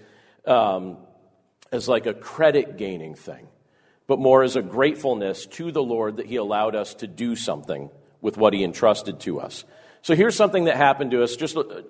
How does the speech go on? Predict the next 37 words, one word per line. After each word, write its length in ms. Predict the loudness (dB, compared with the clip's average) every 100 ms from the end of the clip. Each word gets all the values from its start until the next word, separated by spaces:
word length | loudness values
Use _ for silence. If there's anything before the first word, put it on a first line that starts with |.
| -12
little 340 | 2 6 8 6
under 220 | 4 -4
two 220 | -6 -6
weeks 260 | -6 -6 -10
ago. 300 | -8 -10 -14 _ _ _ _ _ _
The 120 | 0 6
Lord 280 | 6 6
blessed 320 | 6 4 4 -2
me 120 | -4
in 80 | -2
a 40 |
financial 560 | -2 -2 -2 -4 -4 -2
way 180 | -2
that 140 | 0 0
I 120 | 0
did 280 | -2 -8 -4
not 300 | -2 -2 -6
see 240 | -12 -12
coming. 500 | -12 -10 -10 -10 -16 _ _ _ _ _ _ _ _ -8
I 60 | -8
experienced 580 | -4 0 0 0 -4
a 60 | -8
surprise 680 | -8 -8 -4 0 0 -2 -4
financial 460 | -4 -4 -4 -6 -6
blessing. 460 | -4 -4 -6 -18 _ _ _ _
That's 180 | -6 -2
a 60 | 2
good 220 | 2 8
day, 360 | 8 8 4 -6 -20 _ _ -2
right? 260 | 0 0 -6 -20 -20 _ _ _ 4
I 80 |
opened 240 | 4 4 -2
the 60 |
mailbox 560 | 0 0 0 0 0 -2
and 80 | -6
I 40 |
experienced 480 | -6 -8 -8 -10